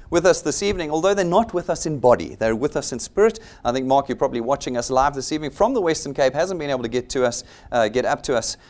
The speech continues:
uh, on this particular occasion. But Mark has also just had a fantastic, fantastic experience. He's been with us for four months.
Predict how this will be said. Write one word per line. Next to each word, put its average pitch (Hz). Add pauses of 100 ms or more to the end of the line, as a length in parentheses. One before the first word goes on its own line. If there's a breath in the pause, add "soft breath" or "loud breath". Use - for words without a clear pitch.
(160 soft breath)
uh, 117
on 127
this 143
particular 117
occasion. 98
But 147
Mark 175
has 165
also 147
just -
had 170
a 160
fantastic, 160
fantastic 131
experience. 151 (200 soft breath)
He's 220
been 277
with 240
us 214
for 185
four 175
months. 104